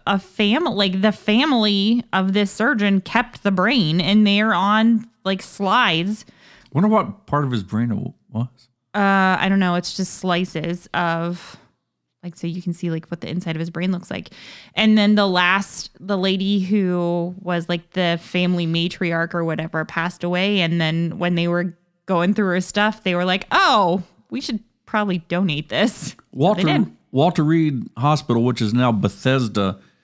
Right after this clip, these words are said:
Speaker 2: Walter Reed Hospital, they have a medical museum, too, that's got some really weird stuff in it.
Speaker 1: Cool.
Speaker 2: Yeah, it's, if you like oddities and strange things. Next time we're in D C, we,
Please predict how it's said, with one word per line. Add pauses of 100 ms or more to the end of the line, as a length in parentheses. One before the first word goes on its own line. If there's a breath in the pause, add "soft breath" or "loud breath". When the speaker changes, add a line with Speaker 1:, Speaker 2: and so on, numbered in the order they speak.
(180 soft breath)
Speaker 2:
Walter
Reed
Hospital,
they
have
a
medical
museum,
too, (400 soft breath)
that's
got
some
really
weird
stuff
in
it. (220)
Speaker 1:
Cool. (140)
Speaker 2:
Yeah,
it's, (760)
if
you
like (280)
oddities
and
strange
things.
Next
time
we're
in
D
C,
we,